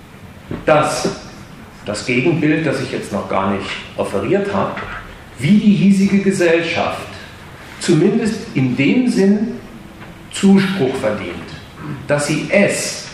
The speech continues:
was immer jetzt gedacht wird, das Zusammenleben der Menschen, die Versorgung der Gesellschaftsmitglieder, dass sie eben das organisiert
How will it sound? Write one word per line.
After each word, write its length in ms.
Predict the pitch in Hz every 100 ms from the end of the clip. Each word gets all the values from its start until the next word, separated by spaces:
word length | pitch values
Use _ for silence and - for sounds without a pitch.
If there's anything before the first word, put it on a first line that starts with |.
| - - - - - - - -
was 220 | 131 -
immer 200 | 185 190
jetzt 240 | 175 180 -
gedacht 400 | 190 220 - 110
wird, 240 | 101 -
das 220 | 104 -
Zusammenleben 760 | 135 120 151 165 156 147 147 151
der 120 | 139
Menschen, 540 | 139 131 131 135 135 - -
die 80 | 135
Versorgung 760 | 143 139 143 - 160 151 147
der 160 | 143 123
Gesellschaftsmitglieder, 1300 | 139 127 117 117 120 117 - 107 110 104 101 107 - - - - -
dass 160 | 170
sie 160 | 180 196
eben 360 | 165 139 127 -
das 540 | - - - - - - - -
organisiert 840 | 151 156 151 160 160 113 101 92